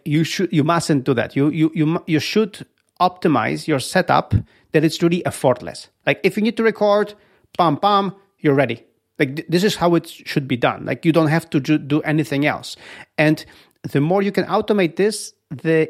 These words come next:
easier it will be for you to do it, you know? And so that's, like, my main takeaway. Just think about your setup, think about how you have things laid out, and what can you do today to just improve the layout so that next time you have to do your thing,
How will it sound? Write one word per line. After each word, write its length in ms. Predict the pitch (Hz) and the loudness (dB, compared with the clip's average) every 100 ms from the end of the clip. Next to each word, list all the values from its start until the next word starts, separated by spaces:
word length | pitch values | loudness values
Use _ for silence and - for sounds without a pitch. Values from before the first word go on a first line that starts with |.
| 208 | 2
easier 340 | 214 170 175 160 | 2 2 0 2
it 80 | 135 | 2
will 160 | 131 | 2
be 100 | 120 | 2
for 160 | 120 120 | 0 0
you 80 | 123 | 0
to 100 | 180 | 0
do 180 | 381 | 2
it, 240 | 135 - - | 0 -4 -8
you 100 | 127 | -4
know? 260 | 113 160 - - - - _ - | -2 -2 -4 -18 -20 -20 _ 0
And 240 | 147 - _ _ | 0 -2 _ _
so 180 | - 147 | 0 0
that's, 300 | 208 - - _ | 0 -2 -10 _
like, 260 | 175 - - | -2 -2 0
my 140 | 160 | 2
main 280 | 143 165 156 | 4 4 2
takeaway. 540 | 143 139 - 110 113 123 - - | 2 0 -2 -6 -6 -8 -16 -8
Just 240 | 147 - - - | -6 -6 -14 -20
think 300 | - 233 220 | -2 -2 0
about 240 | 302 202 | 0 2
your 100 | 170 | 2
setup, 480 | 143 127 - 151 - - _ _ | 2 -2 -2 -2 -4 -14 _ _
think 280 | - 208 202 | 0 0 2
about 320 | 160 139 - - | 2 2 0 -18
how 280 | - - 165 | -12 -2 0
you 160 | 185 160 | 2 2
have 200 | 147 - | 0 -2
things 320 | - 143 120 | -2 0 2
laid 200 | 127 117 | 0 0
out, 300 | 113 151 - _ _ _ - | -2 -2 -6 _ _ _ -2
and 160 | 160 - | -2 0
what 260 | 175 208 | -2 0
can 140 | 226 208 | 2 2
you 60 | |
do 120 | 175 | 2
today 640 | 180 - 151 214 110 135 180 _ _ - | -2 -4 0 2 2 -2 -8 _ _ -8
to 100 | 180 | -4
just 200 | 175 170 | -4 -2
improve 500 | 185 165 226 247 151 | -4 -2 0 0 2
the 80 | 131 | 0
layout 460 | 120 117 117 226 - | 2 2 2 -2 -2
so 180 | 180 | 0
that 220 | 160 165 139 | 0 0 2
next 280 | 165 - | 0 0
time 180 | - 165 | 0 2
you 80 | 156 | 4
have 140 | 151 151 | 2 0
to 80 | |
do 380 | 127 165 196 120 127 | -2 0 0 0 2
your 220 | 123 107 | 0 0
thing, 480 | - 190 131 190 | 0 2 2 0